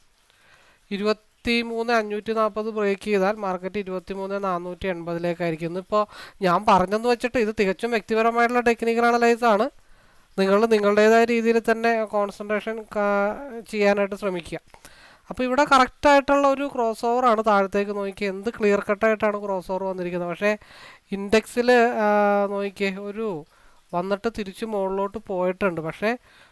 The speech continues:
ഫ്യൂച്ചറിൽ ക്രോസ് ഓവറായി നിൽക്കുന്നതേ ഉള്ളൂ, മേളിലോട്ട് അത്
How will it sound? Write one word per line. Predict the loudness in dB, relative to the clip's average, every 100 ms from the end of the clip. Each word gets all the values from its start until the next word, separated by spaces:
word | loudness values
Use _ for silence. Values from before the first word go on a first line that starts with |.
| _ -10
ഫ്യൂച്ചറിൽ | -8 -4 0 2 4 2 2
ക്രോസ് | -2 -2 -2 -2
ഓവറായി | 0 2 2
നിൽക്കുന്നതേ | 0 -6 -8 -6 -4
ഉള്ളൂ, | -4 -6 -12 _ _
മേളിലോട്ട് | -10 -8 -4 -4 -2 -2 -2 -6 -20 -20 -10 -4
അത് | -2